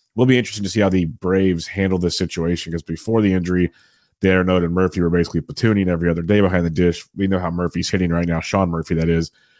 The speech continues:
So Travis d'Arnaud, it's gonna be tough to get him in there in a rotation, more like,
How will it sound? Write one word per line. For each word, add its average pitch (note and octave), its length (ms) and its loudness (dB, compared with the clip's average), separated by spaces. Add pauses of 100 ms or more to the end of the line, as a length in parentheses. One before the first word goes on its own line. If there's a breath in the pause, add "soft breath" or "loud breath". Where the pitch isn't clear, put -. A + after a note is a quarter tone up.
(140)
So F#2 100 -4
Travis A2 300 0
d'Arnaud, G2 260 2
it's E2+ 140 -2
gonna F#2 100 -2
be E2+ 60 -2
tough F#2+ 240 -2
to F#2 100 -6
get F2 160 -2
him E2+ 120 -2
in F2 100 -2
there E2+ 280 -4 (380)
in F2+ 80 -4
a F2 60 0
rotation, F#2 560 0
more F2 200 2
like, E2 200 -2